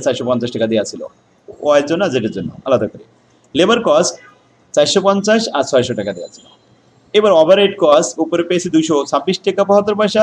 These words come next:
দুইশো ষোলো টাকা চার পয়সা। এই তিনটা উপাদান যোগ করলাম, যোগ করে নয়শো ছিয়াত্তর টাকা বাহাত্তর পয়সা আর বারোশো ছেষট্টি টাকা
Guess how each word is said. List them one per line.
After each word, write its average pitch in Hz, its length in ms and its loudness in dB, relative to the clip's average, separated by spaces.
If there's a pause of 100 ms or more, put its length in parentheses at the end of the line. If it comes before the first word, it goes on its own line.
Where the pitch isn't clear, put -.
(100)
দুইশো 143 240 -6
ষোলো 135 220 -2
টাকা 123 160 2
চার 143 240 0
পয়সা। 110 300 -6 (760)
এই 131 200 0
তিনটা 160 280 0
উপাদান 180 400 0
যোগ 185 100 0 (100)
করলাম, 208 340 2 (180)
যোগ 147 240 -2
করে 170 140 2 (160)
নয়শো 131 340 0 (180)
ছিয়াত্তর 180 340 0
টাকা 202 160 -4
বাহাত্তর 202 360 -2
পয়সা 214 260 0 (260)
আর 143 160 2
বারোশো 139 300 0 (100)
ছেষট্টি 180 320 -6
টাকা 202 140 -2